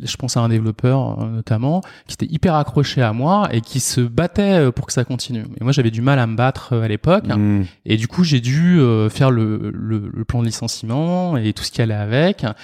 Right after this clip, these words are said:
Speaker 1: Et il m'en a voulu énormément, en fait. Parce que, euh, à la fin, lui, il a vraiment cru, euh, en moi
Speaker 2: Ouais.
Speaker 1: et en ma capacité à redresser le truc.
Speaker 2: Forme de
Speaker 1: Et ça a
Speaker 2: déception,
Speaker 1: pas marché.
Speaker 2: ouais.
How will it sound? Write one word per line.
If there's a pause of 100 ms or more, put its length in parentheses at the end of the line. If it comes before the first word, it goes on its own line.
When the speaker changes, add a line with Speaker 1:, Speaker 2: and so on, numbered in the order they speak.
(320)
Speaker 1:
Et
il
m'en
a
voulu
énormément,
en
fait. (340)
Parce
que,
euh,
à
la
fin,
lui,
il
a
vraiment
cru,
euh, (120)
en
moi (160)
Speaker 2:
Ouais.
Speaker 1:
et
en
ma
capacité
à
redresser
le
truc. (320)
Speaker 2:
Forme
de
Speaker 1:
Et
ça
a
Speaker 2:
déception,
Speaker 1:
pas
marché.
Speaker 2:
ouais.